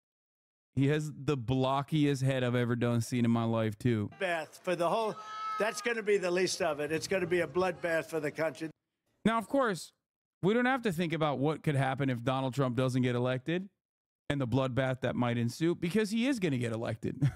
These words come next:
Speaker 1: <laughs> Unless the Democrats change course dramatically, okay, he already is gonna get elected, so you don't have to worry about what happens when he doesn't, okay? You should start worrying about what happens when he does.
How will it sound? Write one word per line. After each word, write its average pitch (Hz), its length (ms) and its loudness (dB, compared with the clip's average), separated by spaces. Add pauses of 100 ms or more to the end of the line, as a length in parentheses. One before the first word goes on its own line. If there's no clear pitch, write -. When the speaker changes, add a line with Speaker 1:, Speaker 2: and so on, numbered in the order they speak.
(140)
Speaker 1:
<laughs> - 320 -20
Unless 214 320 2
the 220 140 -2
Democrats 202 580 0
change 185 640 -4
course 170 560 0 (1160)
dramatically, 160 960 0 (800)
okay, 156 500 -2
he 220 240 0
already 226 440 2
is 247 120 0
gonna 196 180 -2
get 170 160 0
elected, 156 380 0
so 202 80 -2
you 240 120 0
don't 330 100 2
have 320 100 0
to 277 80 -2
worry 262 220 4
about 214 160 0
what 202 140 2
happens 196 280 0
when 180 140 0
he 160 60 2
doesn't, 120 360 -4 (420)
okay? 180 440 0 (1600)
You 185 100 4
should 220 120 2
start 247 220 0
worrying 233 240 2
about 220 180 2
what 202 160 2
happens 196 340 0
when 175 160 2
he 160 120 4
does. 98 440 -4